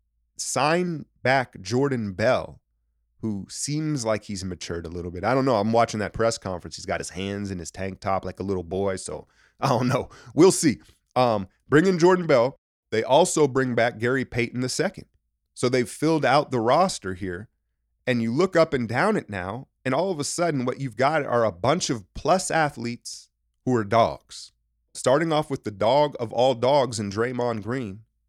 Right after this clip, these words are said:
Kelly Oubre, I don't know if he's gonna be back, but he's a dog. Kent Bazemore,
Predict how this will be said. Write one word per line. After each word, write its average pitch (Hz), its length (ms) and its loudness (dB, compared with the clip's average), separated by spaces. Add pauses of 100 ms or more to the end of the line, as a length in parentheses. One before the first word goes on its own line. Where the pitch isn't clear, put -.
(720)
Kelly 151 320 2
Oubre, 123 600 -2 (640)
I - 80 -10
don't 117 100 -2
know 131 120 2
if - 80 -4
he's 120 140 -2
gonna 123 160 -4
be 117 100 -4
back, 135 300 0
but 101 80 -2
he's 131 160 -2
a 131 40 -4
dog. 104 360 2 (580)
Kent 160 220 2
Bazemore, 131 640 0